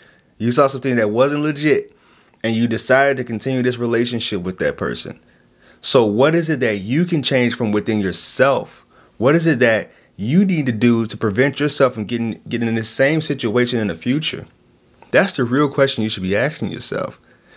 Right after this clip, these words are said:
Because the instant that you let some things slide, the instant that you, uh, essentially settled for this person because you felt like you couldn't find a better option or you just got lazy. I saw, I talk about this in other videos, how men, we're kinda lazy where, you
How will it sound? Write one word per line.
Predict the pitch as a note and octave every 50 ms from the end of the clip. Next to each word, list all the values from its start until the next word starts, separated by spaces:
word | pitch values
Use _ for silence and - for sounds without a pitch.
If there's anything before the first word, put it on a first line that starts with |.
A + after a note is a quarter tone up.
| - - -
Because | - G#2+ A2+ A#2+ G#2+
the | G2 G#2 G2 G#2
instant | B2+ D#3 D#3+ E3 E3 D#3
that | C3+ A#2+ A#2+ B2
you | A#2+
let | A2 G#2 A#2+ C#3 C#3
some | - - A#2 -
things | - A#2+ A#2 A2+ G#2 -
slide, | - A2+ A#2 A#2 A#2+ A#2+ A#2 A#2 A#2 - - _ _ _ _ _ _ -
the | F#2 F#2+ A2+
instant | C3 C#3 C3+ - C#3+ B2 A#2
that | A2+ A2 G#2+ - -
you, | B2 A#2+ A#2 A2+ G#2 - _ _ _ _ _ _ - -
uh, | F2+ F2+ D#2+ D#2+
essentially | G#2 - - - C#3 D3+ D3+ - C3 A2+
settled | G#2 - - - - D3 D#3 D3 C#3 B2 G#2 - - _ _ _ _ _ _ _
for | _ - B2 A#2 G#2+
this | A2 G#2+ G2+
person | - - A#2 G#2 G#2 G2+ - A2+ G#2+ G#2+
because | G2+ F#2+ - G#2+ G2 F#2
you | G2+ G2+
felt | - - A#2 G#2
like | A2+ G#2 G#2 -
you | G#2+
couldn't | - A#2+ G#2 G2+ F#2+
find | G#2 G2+ G2 F#2
a | F2+
better | F2+ F2+ E2+ E2
option | E2+ G#2+ B2+ C3 B2+ - - G#2 F#2
or | - - F#2 F2
you | E2+ F2+ F2+
just | F2 F#2 - -
got | - - - -
lazy. | - G#2 B2 C3 B2+ A#2+ G2+ F#2 G2 F#2+ F2 E2 - - - - - _ _ -
I | G2
saw, | G2 - - G#2+ F#2 D2
I |
talk | F2+ - A2 G2+
about | F#2 F#2 F2 F2 -
this | F#2 F2+ -
in | F#2+ F2+ E2+ D#2+ -
other | G#2 A#2+ B2 A2
videos, | F#2+ G2+ F#2 F#2 F#2 F2 E2+ E2+ E2+
how | G#2 F2+ D#2+
men, | E2+ F2+ G#2 A2+ A2+ G#2 F#2+
we're | F#2+ G2+
kinda | - A#2+ A#2 A2 G2+
lazy | G2 G#2+ A#2+ C3+ C#3 A#2+ F#2 G2 F#2
where, | F2+ F#2 F2+ F2+ F2+ F2+ F2 -
you | G2+